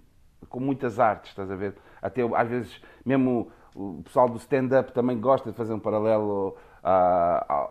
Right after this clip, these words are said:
ao rap por causa das punchlines, por exemplo. Eh, pronto. Mas, por exemplo, eu vou dizer, o, o, o rap em si, agora vou dizer o que é que é de diferente. É que o rap é, é, é muito biográfico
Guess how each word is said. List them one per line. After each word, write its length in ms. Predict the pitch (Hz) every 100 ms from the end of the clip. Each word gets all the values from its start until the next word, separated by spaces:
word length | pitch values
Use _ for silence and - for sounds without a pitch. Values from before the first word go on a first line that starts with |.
| -
ao 200 | 98 95
rap 340 | 110 113 95
por 200 | - 101
causa 320 | 95 107 95 95
das 140 | 95
punchlines, 720 | - 101 - 117 117 110 107
por 140 | - 98
exemplo. 600 | 90 120 117 - 95 90 - _ -
Eh, 480 | 90 90 87 87 80 - _ _ _ - -
pronto. 240 | 107 85 _
Mas, 240 | 123 135 120
por 180 | 175
exemplo, 480 | 170 143 127 117 -
eu 120 | - 139
vou 160 | 170
dizer, 180 | 147 139
o, 100 | -
o, 380 | 127 - 139 120
o 100 | -
rap 340 | 120 156 160 156
em 140 | 139
si, 320 | - 123 -
agora 280 | 110 113 143
vou 140 | 139
dizer 240 | 139 139 135
o 140 | 117
que 120 | -
é 40 | 139
que 160 | -
é 20 | 139
de 160 | 120
diferente. 560 | 131 - 147 135 104 - _ _ _ _ - _ _ _ _ -
É 140 | 123
que 120 | - -
o 80 |
rap 420 | 117 139 147 147 - _ -
é, 540 | 113 113 104 104 110 -
é, 40 |
é 40 | 120
muito 280 | 156 - 113
biográfico 840 | 131 135 131 127 127 - 143 -